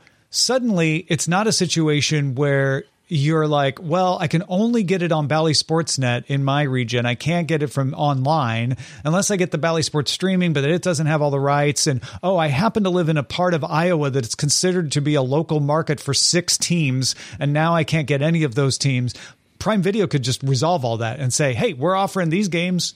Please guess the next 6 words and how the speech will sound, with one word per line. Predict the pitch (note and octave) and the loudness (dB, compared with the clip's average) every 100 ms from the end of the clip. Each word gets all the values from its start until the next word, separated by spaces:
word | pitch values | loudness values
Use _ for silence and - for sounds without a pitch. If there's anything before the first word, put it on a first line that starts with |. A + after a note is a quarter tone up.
| - | -6
nationwide." | B2+ - A#2+ - - _ _ - - | -4 -2 -4 -8 -16 _ _ -18 -4
Uh, | B2+ A#2+ A#2 | -2 0 -2
to | - C#3+ | -2 0
ev-, | C3 B2+ - | 2 0 0
to | - C#3+ | -2 0
everybody. | B2 A2 A2 G#2+ A2 | 0 0 -2 -4 -6